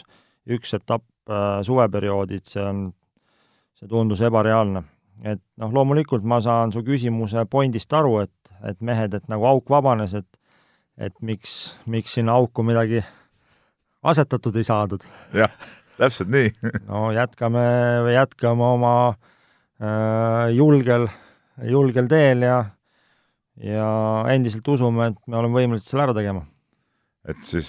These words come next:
Speaker 2: eh, tahad öelda, et lootust on, kuigi ütleme, see aasta on ju kerge tagasilöök, Rally Estonia toimub olümpiamängude suveolümpiaga ühel ajal, nii et ütleme, see tähelepanu kindlasti saab olema ka palju väiksem, et selles suhtes te ka ei osanud k-, kalendrisse õigesti vaadata.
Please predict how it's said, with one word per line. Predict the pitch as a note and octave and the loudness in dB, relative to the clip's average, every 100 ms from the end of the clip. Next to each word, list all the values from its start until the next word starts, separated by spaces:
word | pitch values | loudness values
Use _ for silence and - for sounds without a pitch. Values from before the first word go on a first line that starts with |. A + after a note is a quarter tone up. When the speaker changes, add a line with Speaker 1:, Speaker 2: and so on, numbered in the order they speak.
| F2+ | 2
Speaker 2:
eh, | F2 | 2
tahad | E2 F#2 G2 | 4 4 4
öelda, | F2 | 4
et | |
lootust | A2 G#2+ - - | 6 4 2 0
on, | A2+ | 2
kuigi | A2+ A#2 A#2 | 4 4 2
ütleme, | G2 G#2 | 0 2
see | C#3 A2+ | 6 6
aasta | F#2+ G#2 | 4 2
on | G#2+ | 4
ju | |
kerge | B2 G#2 | 2 4
tagasilöök, | B2 A#2 F#2 B2 A#2 - | 4 4 4 4 4 4
Rally | G#2 G2+ | 2 4
Estonia | F2+ A#2 G2 | 4 4 4
toimub | F#2+ F#2 | 4 2
olümpiamängude | A#2+ A2+ D#2+ F#2 F2+ E2 F2 D#2+ _ _ | 0 0 0 0 2 2 2 2 _ _
suveolümpiaga | - D3 A#2+ E2+ G2+ F#2 D#2+ D#2+ E2+ F#2+ | 0 4 6 6 4 0 0 4 6 6
ühel | G#2+ F#2 | 6 6
ajal, | G#2+ D2 C#2+ | 6 6 2
nii | D2+ | -2
et | D2 D#2 | -2 -6
ütleme, | D2+ D2+ | -6 -4
see | D#2 | 2
tähelepanu | G#2 E2+ D2 D#2 D#2 | 4 4 2 0 -2
kindlasti | F2 D#2 - D#2+ D2+ _ _ _ _ _ _ | -2 -4 -2 -2 -2 _ _ _ _ _ _
saab | D#2+ D#2 | -2 4
olema | F2+ F2 | 4 6
ka | G2 G#2 | 4 6
palju | G#2 F#2+ | 6 6
väiksem, | C3 A2+ - C#2 | 6 2 -4 -6
et | C#2+ | 0
selles | E2+ D#2+ | 0 0
suhtes | D#2+ - - | -2 -8 0
te | F#2 | 4
ka | G#2 | 6
ei | F2 | 6
osanud | D#2+ - | 2 -4
k-, | - D2+ E2 | -2 -2 2
kalendrisse | F2 F#2+ D#2+ D2+ - D#2+ E2 E2+ | 4 4 2 -2 -2 2 4 4
õigesti | F#2 D2+ G2 | 2 0 2
vaadata. | G2+ C#2 - | 2 0 -6